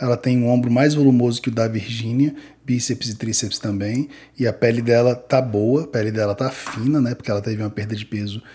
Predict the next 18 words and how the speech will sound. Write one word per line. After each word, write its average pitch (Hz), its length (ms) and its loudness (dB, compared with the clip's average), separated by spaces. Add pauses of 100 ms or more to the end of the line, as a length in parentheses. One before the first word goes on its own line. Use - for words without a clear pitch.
(260)
bem 113 260 -4
elevada. 113 680 -2 (600)
Que - 180 -6 (600)
isso? 175 260 6
Look 370 360 6
at 190 300 2
them! 160 500 6 (680)
Quer 160 160 -2
saber? 131 800 2
Esse 123 220 0
Natty 302 540 6 (100)
or 320 140 6
Not - 520 2 (580)
vai - 140 -6
ser - 200 -2
do 98 100 -12
casal, 107 640 -4
moça. - 400 -12